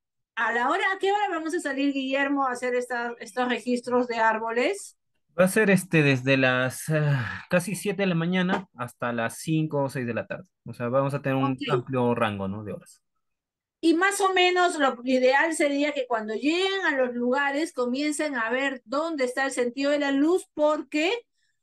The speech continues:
Speaker 1: en estos tiempos no sabemos si va a haber sol o no va a haber sol. ¿Cómo están las mañanas estos días?
Speaker 2: Últimamente está nublado, este, en las mañanas,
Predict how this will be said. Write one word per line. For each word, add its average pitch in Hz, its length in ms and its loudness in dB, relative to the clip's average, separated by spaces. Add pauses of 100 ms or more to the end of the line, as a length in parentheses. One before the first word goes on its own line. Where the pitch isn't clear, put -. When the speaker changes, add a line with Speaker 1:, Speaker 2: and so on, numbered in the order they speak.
(140)
Speaker 1:
en 214 200 -2
estos 262 360 -2
tiempos 269 640 0
no 262 120 -2
sabemos 254 600 0
si 202 140 -2
va 208 100 0
a 226 60 0
haber 240 200 -2
sol 262 320 -2
o 220 60 0
no 208 120 -2
va 208 100 2
a - 20 -2
haber 233 160 -6
sol. 302 340 -2
¿Cómo 277 260 -2
están 294 300 -2
las 302 140 -2
mañanas 277 640 -2
estos 247 380 -2
días? 220 680 -4 (2500)
Speaker 2:
Últimamente 151 560 0
está 143 460 2
nublado, 156 720 2
este, - 180 -8
en 123 80 -8
las 123 140 -10
mañanas, 160 580 -2